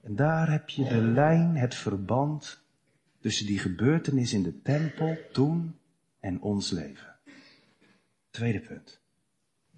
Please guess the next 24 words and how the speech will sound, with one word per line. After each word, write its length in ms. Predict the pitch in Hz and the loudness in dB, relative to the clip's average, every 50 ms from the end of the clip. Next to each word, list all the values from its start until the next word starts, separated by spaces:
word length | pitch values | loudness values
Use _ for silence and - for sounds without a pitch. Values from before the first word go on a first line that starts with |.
| - _ _ _ _ _ _ _ _ _ _ _ _ _ _ _ _ | -20 _ _ _ _ _ _ _ _ _ _ _ _ _ _ _ _
Als 500 | - 101 95 95 - - - - - - | -2 0 0 0 0 -2 -2 -2 -2 -2
Simeon 680 | - - 220 202 190 175 170 160 156 151 151 143 143 143 | 0 2 4 4 4 4 4 4 4 4 4 4 2 2
is 280 | 131 131 127 - - - | 2 0 0 0 -2 -4
afgelost, 920 | 131 131 - - 156 - 80 76 - - 107 - - - - - - _ _ _ _ _ _ _ _ _ _ _ _ _ _ _ _ _ _ _ _ _ _ _ | -4 -4 -4 -6 -6 -6 -6 -6 -6 -8 -10 -10 -12 -12 -14 -18 -20 _ _ _ _ _ _ _ _ _ _ _ _ _ _ _ _ _ _ _ _ _ _ _
hij 300 | _ - 151 190 208 208 | _ 4 6 8 10 10
heeft 400 | 190 156 170 185 190 185 - - | 10 10 10 10 8 6 6 2
daar 460 | - 170 170 170 180 170 - - - - | 2 2 2 2 2 0 -2 -6 -4 2
als 240 | - 139 139 - - | 2 4 4 4 4
een 200 | 170 185 190 175 | 6 8 8 8
van 120 | 139 160 | 8 8
de 100 | 151 151 | 8 8
weinige 420 | 147 175 208 233 240 214 190 - 160 | 8 8 8 10 10 10 10 10 8
individuen 800 | 165 196 190 175 185 170 127 156 180 143 170 165 151 156 147 151 - - - - | 8 8 8 8 8 8 8 6 6 8 8 8 8 6 6 4 0 -6 -4 6
net 240 | - 143 226 269 - | 8 8 8 8 8
zo 220 | - - - 233 220 | 6 6 8 8 6
lang 260 | 226 226 226 220 - | 6 6 6 6 6
gewacht 420 | - 208 190 190 202 - 151 - | 6 6 6 6 6 4 2 2
tot 160 | - 190 - | 2 2 4
God 200 | - - 196 - | 4 4 6 8
heeft 300 | 165 175 180 175 - - | 8 8 8 6 4 2
gehoord 560 | - - 175 156 156 151 160 170 - - - - - - - - - - | 2 6 8 8 10 8 8 6 2 -2 -8 -12 -10 -10 -10 -12 0 4
en 160 | 170 - 190 | 6 10 10
heeft 300 | 185 208 220 208 - - | 12 12 10 8 6 6
geprofeteerd 1300 | - 214 - - - 202 208 202 - - 208 - - - 214 247 233 202 160 120 - - - - - | 6 6 6 8 8 8 8 6 8 8 6 6 8 8 10 10 12 10 8 8 4 0 -4 -6 -10